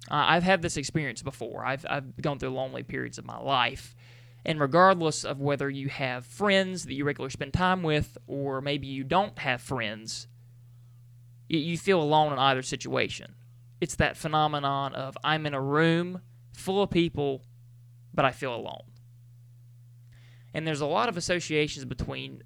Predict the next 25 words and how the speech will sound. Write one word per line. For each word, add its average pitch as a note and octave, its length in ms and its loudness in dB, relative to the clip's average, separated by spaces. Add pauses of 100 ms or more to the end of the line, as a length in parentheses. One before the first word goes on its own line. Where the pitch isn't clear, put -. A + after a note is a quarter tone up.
(120)
this C#3+ 360 2
state - 440 2
of D3 80 -6
feeling D#3 480 -2
alone, C3 680 0
regardless D3+ 500 2
of C3 80 -6
whether C#3 240 0
you C3+ 260 -4
fill C3+ 300 -2
your C3+ 140 -2
life C3 240 0
with B2+ 120 -6
friendships D3 800 -4
or B2 80 -12
not, C#3 540 0 (1040)
and D3 200 -4
increased D3 440 -6
levels C3 320 -2
of B2+ 400 -6
anxiety. A#2+ 640 -6 (1080)
So C3+ 180 -4
loneliness C#3+ 640 -2 (220)
and B2 360 -12 (200)
anxiety, B2 640 -14